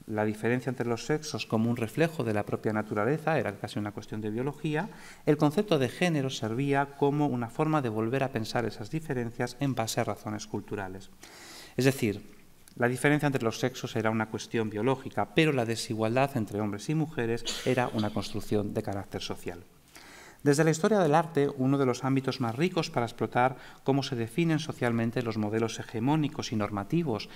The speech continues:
de cada sexo en un momento dado ha sido el retrato. Su interés reside en su dependencia entre lo individual y lo colectivo, y la ambivalencia que a su vez existía en el momento de afrontar diversas formas de concebir la representación de un personaje.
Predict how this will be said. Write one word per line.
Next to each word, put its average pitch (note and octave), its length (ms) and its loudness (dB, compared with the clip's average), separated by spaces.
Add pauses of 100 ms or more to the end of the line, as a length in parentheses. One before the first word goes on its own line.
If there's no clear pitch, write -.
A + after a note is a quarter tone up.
(200)
de G#2 120 0
cada A2+ 240 2
sexo D3 340 -2
en A2 80 0
un G#2+ 80 0
momento G#2+ 340 0
dado A2 320 0 (220)
ha A#2 100 0
sido G#2+ 340 -2
el G#2+ 120 -4
retrato. G2+ 460 -6 (520)
Su - 120 0
interés F#3 340 2
reside F#3+ 640 2
en A#2+ 80 0
su B2 140 -4
dependencia D#3+ 960 2
entre B2 240 0
lo B2 60 4
individual B2+ 600 2 (180)
y C#3+ 120 -4
lo C3+ 100 0
colectivo, C3 640 -2 (380)
y E3 80 4
la D#3+ 80 8
ambivalencia D#3+ 720 2
que B2+ 80 -4
a - 20 -2
su - 140 -6
vez D#3 200 2
existía F3 760 0
en A#2 100 0
el A#2 80 0
momento D3 380 2
de C3+ 60 2
afrontar C3 540 0 (240)
diversas D3 460 0
formas C#3 400 0
de A#2 80 -2
concebir B2+ 640 0
la D3 140 2
representación A#2+ 680 -4
de A2 60 -2
un G#2 60 -4
personaje. G#2 580 -6